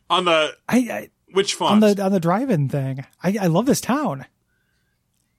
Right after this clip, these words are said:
Speaker 2: And here's not Eu-, Eugene Levy getting his face being eaten off.
Speaker 1: Yeah, is this not an
Speaker 2: Oh.
Speaker 1: established, uh, horror movie? Oh, Tim Meadows
Speaker 2: Look
Speaker 1: got a
Speaker 2: at
Speaker 1: good
Speaker 2: Tim Meadows'
Speaker 1: costume.
Speaker 2: costume.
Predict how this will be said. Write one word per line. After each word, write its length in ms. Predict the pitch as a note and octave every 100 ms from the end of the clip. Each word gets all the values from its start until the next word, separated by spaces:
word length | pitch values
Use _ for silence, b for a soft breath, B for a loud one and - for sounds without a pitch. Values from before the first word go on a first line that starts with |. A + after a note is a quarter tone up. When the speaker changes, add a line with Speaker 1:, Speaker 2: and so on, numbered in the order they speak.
| _ _
Speaker 2:
And 80 | E3
here's 200 | A3 F#3
not 260 | D#3+ F#3 G3
Eu-, 100 | E3+
Eugene 480 | F3 E3+ F#3 D#3+ F3
Levy 260 | D3+ E3+ D#3
getting 160 | D3
his 140 | C#3+ -
face 220 | D#3 G3+
being 200 | D3 C#3+
eaten 160 | C#3+ C#3
off. 180 | C#3+ F#3+
Speaker 1:
Yeah, 140 | G3+
is 120 | D#3
this 140 | F#3 C#4
not 160 | A#3
an 120 | G#3+ F3+
Speaker 2:
Oh. 40 |
Speaker 1:
established, 580 | E3 F#3 D3 F3+ F3+ -
uh, 160 | E3+
horror 220 | D#3+ F#3 F#3+
movie? 220 | G#3 -
Oh, 300 | C#4 F4 E4
Tim 220 | - C#4 C4
Meadows 260 | C#4 A#3
Speaker 2:
Look 60 | C#4+
Speaker 1:
got 80 | -
a 20 |
Speaker 2:
at 40 | -
Speaker 1:
good 80 |
Speaker 2:
Tim 80 | E3+
Meadows' 320 | D#4+ F4 E4+
Speaker 1:
costume. 800 | - - - - F4 D#4+ F#3+
Speaker 2:
costume. 20 | B2